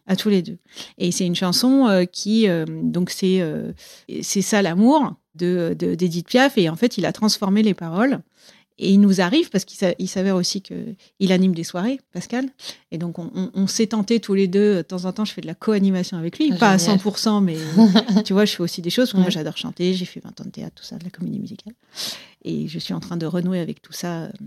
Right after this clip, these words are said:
Speaker 1: depuis, euh, quelques temps. Et notamment, bah, avec Pascal. Et cette chanson, on l'a chantée dans des soirées, ouais.
Speaker 2: D'accord. Donc, lui, il a appelé ça, « Ça sert à ça, l'amour »,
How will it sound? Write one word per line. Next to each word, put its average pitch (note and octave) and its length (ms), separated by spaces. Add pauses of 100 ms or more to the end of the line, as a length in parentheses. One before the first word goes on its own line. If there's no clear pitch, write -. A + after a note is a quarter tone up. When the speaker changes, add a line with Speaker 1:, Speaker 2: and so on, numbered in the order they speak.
(320)
Speaker 1:
depuis, E3+ 460
euh, - 80
quelques E3 300
temps. E4+ 160 (560)
Et E3+ 100
notamment, D#3+ 400
bah, D#3+ 120 (340)
avec F3 200
Pascal. B3 320 (760)
Et F#3+ 80
cette G3 180
chanson, F#3+ 220
on E4+ 80
l'a B3 100
chantée G3 300
dans A3+ 100
des F#3 80
soirées, G#3 320
ouais. E3+ 180
Speaker 2:
D'accord. F#3 440
Donc, F#3+ 200
lui, C4 100
il A#3 100
a - 20
appelé G3+ 220
ça, « A3+ 200
Ça G3+ 140
sert F#3+ 180
à F3+ 120
ça, A3 180
l'amour », G3+ 280